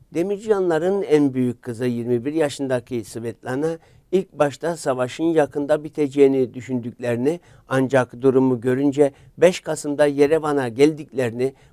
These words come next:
babasının ise beş kişiyle Artsak'ta kaldığını söylüyor. Büyük bir ailenin babası olduğu için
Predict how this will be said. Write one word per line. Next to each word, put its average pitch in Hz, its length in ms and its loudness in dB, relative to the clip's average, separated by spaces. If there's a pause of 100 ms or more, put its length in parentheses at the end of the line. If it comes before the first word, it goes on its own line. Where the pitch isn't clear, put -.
babasının 156 540 2
ise 139 400 0
beş 160 180 -2
kişiyle 151 560 -2 (260)
Artsak'ta 160 560 2
kaldığını 131 500 0
söylüyor. 107 560 -8 (520)
Büyük 226 320 -8
bir 143 220 -2
ailenin 131 520 0
babası 117 600 -2
olduğu 120 420 -4
için 139 420 -8